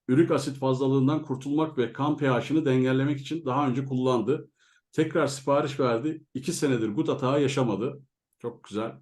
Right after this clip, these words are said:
Cem Civak, "Alkamine P H damlayı bir defa kullanın, bir daha vazgeçemeyeceksiniz. Neden mi diye merak edenler, alkali hayatta hastalık yoktur, inanmayan araştırabilir." demiş. Benay Dündar, "Devamlı kullandığım P H damlaları,"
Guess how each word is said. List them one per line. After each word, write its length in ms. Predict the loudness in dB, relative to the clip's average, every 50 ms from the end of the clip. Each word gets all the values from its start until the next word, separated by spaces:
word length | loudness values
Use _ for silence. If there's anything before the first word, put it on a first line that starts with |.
| _ _ _ -20 -20 _ _ _ -4
Cem 260 | 0 2 2 2 2
Civak, 460 | 2 2 2 2 0 -2 -4 -12 -20 _ _ -20 -20 -20 -20 _ _ _ _ _
"Alkamine 500 | 0 0 0 2 2 2 2 4 2 2
P 120 | 2 0 0
H 200 | 0 -2 -2 -2
damlayı 360 | 0 2 2 2 2 2 2
bir 160 | 0 0 0
defa 320 | 0 0 2 0 0 0
kullanın, 520 | -2 -2 0 0 0 0 0 -2 -4 -12 _ _ _ -8
bir 300 | -2 0 0 0 2 2
daha 280 | 2 2 4 2 2
vazgeçemeyeceksiniz. 1000 | 2 2 2 0 -2 -2 0 0 0 0 0 0 -4 -4 -2 -2 -4 -4 -4 -6
Neden 340 | -4 -2 0 0 2 2 2
mi 140 | 2 2 2
diye 120 | 0 0
merak 340 | 0 2 2 2 0 0 -2
edenler, 440 | -2 -2 0 0 -2 -2 -4 -6 -8 -12 _ -6
alkali 400 | -4 -2 -2 0 0 0 2 2
hayatta 420 | 2 2 0 0 0 -2 -2 -4
hastalık 440 | -4 -4 -2 -2 -2 -2 0 0 2
yoktur, 400 | 2 2 0 0 -4 -4 -4 -4 -6 -4 -2
inanmayan 400 | 0 0 0 0 0 -2 0 0
araştırabilir." 640 | 0 0 -2 -2 0 0 0 2 2 2 2 2 0
demiş. 400 | 0 -2 -4 -6 -8 -12 -18 _ _ _ _ _ _ _ _ _ _ _ _ _ _ _ _ _ _ -16
Benay 440 | -4 0 2 4 4 4 4 2 4
Dündar, 500 | 4 4 4 4 2 0 -2 -6 -10 -16
"Devamlı 580 | -14 -10 -4 0 2 2 4 2 2 0 0 -2
kullandığım 580 | -2 -2 0 2 2 2 2 2 2 2 2 0
P 100 | 0 0
H 220 | 0 -2 -2 -2
damlaları," 600 | 0 2 2 2 2 2 0 -2 -4 -6 -10